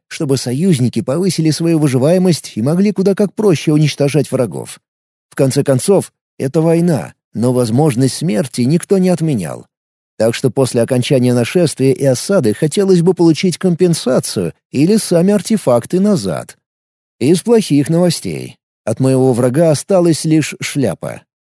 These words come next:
Артефакты нещадно поломаны и проткнуты во множестве мест.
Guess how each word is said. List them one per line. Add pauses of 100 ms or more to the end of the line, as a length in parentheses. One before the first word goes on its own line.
(120)
Артефакты
нещадно
поломаны
и
проткнуты
во
множестве
мест.